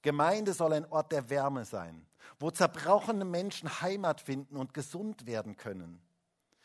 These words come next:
Ich frage mich, wer waren denn eigentlich die V I Ps, die Very Important Persons für Jesus? Wer waren das?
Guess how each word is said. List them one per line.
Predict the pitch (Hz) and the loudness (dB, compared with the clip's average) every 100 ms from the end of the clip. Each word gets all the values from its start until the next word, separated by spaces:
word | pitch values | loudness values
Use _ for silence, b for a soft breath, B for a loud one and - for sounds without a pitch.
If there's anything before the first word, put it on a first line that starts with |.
| B B | B B
Ich | 135 | -4
frage | 165 196 185 | 2 2 2
mich, | 175 - b b b | -2 -4 b b b
wer | 131 160 135 | 4 4 4
waren | 170 220 185 | 0 0 0
denn | 165 - | -4 0
eigentlich | 135 143 131 - | 0 0 -6 -8
die | 120 | -10
V | 117 190 214 - 143 | -8 -8 -10 -8 -6
I | 143 | -6
Ps, | 143 147 120 95 - - - - _ _ _ _ _ | -8 -10 -10 -10 -12 -16 -18 -20 _ _ _ _ _
die | 123 120 | -8 0
Very | 135 185 202 190 | 4 4 2 -4
Important | 120 - 165 196 - 170 - | -12 -6 -2 -2 -4 -14 -8
Persons | 120 104 - 117 143 - - _ _ _ | -6 -6 -8 -12 -12 -16 -20 _ _ _
für | 135 | -12
Jesus? | 113 95 82 69 - - _ _ _ _ _ _ _ _ _ _ - | -10 -10 -12 -18 -20 -20 _ _ _ _ _ _ _ _ _ _ 0
Wer | 160 180 | 4 6
waren | 139 98 | 6 2
das? | 82 - | -10 -12